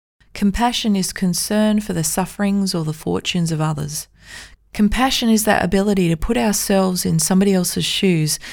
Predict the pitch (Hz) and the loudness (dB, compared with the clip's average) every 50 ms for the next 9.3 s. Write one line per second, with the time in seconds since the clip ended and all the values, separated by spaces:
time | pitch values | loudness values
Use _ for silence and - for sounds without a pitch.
0 | - - - - 214 214 240 247 233 226 226 220 226 277 302 330 320 320 302 294 | -18 -10 -2 0 2 2 4 2 4 2 2 2 2 2 2 2 2 2 2 0
1 | 277 262 247 240 226 - - - 220 196 180 175 - - - - - - _ _ | 0 0 0 0 0 -2 0 0 0 0 0 0 -2 -4 -6 -6 -8 -10 _ _
2 | _ _ _ - 175 175 165 170 170 185 202 208 - - - 180 175 170 180 - | _ _ _ -4 -4 -2 -2 0 0 2 2 2 0 0 0 0 2 2 0 -2
3 | - - - - - 170 165 160 160 156 - - - - - 165 156 151 147 - | -2 -4 -4 -2 -2 0 0 0 0 0 -2 -4 -6 -4 -2 -2 -2 -2 -4 -6
4 | _ _ _ _ _ _ _ _ _ _ _ _ _ _ _ _ _ _ _ _ | _ _ _ _ _ _ _ _ _ _ _ _ _ _ _ _ _ _ _ _
5 | _ - 214 220 233 240 226 202 214 202 185 - - 196 180 170 175 180 175 - | _ 2 2 4 4 4 4 4 2 2 0 0 -2 -2 0 0 0 0 0 -2
6 | - - 170 170 - - - 170 165 170 160 - - 196 180 180 - 190 190 208 | -2 -2 -4 -2 -2 -2 -2 0 -2 -2 -2 -2 -2 -2 -2 -2 -4 -6 -6 -6
7 | 220 - _ _ _ _ _ _ _ _ - 180 170 165 170 165 165 160 - - | -8 -12 _ _ _ _ _ _ _ _ -4 -2 -2 0 -2 -2 -4 -6 -4 0
8 | 202 185 190 185 190 185 185 190 190 _ _ _ _ - - - - 202 185 190 | 0 2 2 2 2 0 -2 -2 -6 _ _ _ _ -18 -10 -4 -2 0 0 0
9 | 190 196 214 226 247 247 | 0 0 -2 -4 -4 -6